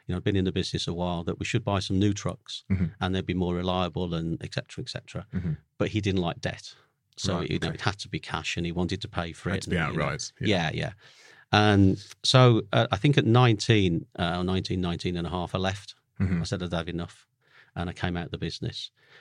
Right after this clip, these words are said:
Speaker 1: And sort of almost every day for about twelve or eighteen months,
Speaker 2: Mm-hmm.
Speaker 1: I went to work at Lu-, uh, Lucas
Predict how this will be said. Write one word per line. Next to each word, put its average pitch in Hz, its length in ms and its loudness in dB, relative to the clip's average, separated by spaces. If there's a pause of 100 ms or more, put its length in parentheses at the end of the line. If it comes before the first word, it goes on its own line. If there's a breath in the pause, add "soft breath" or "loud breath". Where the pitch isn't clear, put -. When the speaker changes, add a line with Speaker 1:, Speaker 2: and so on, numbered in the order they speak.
(140)
Speaker 1:
And 90 420 -4 (140)
sort 110 160 0
of 101 100 -4
almost 113 320 4
every 104 260 2
day 92 320 2
for 90 200 -2
about 87 360 -4 (300)
twelve 90 280 -2
or 90 80 -2
eighteen 85 380 -4
months, 82 380 -4
Speaker 2:
Mm-hmm. 78 120 -10
Speaker 1:
I - 40 -4
went 90 160 -4
to - 100 -12
work 87 220 -6
at - 60 -6
Lu-, 92 220 -6
uh, 87 140 -4
Lucas 92 440 -4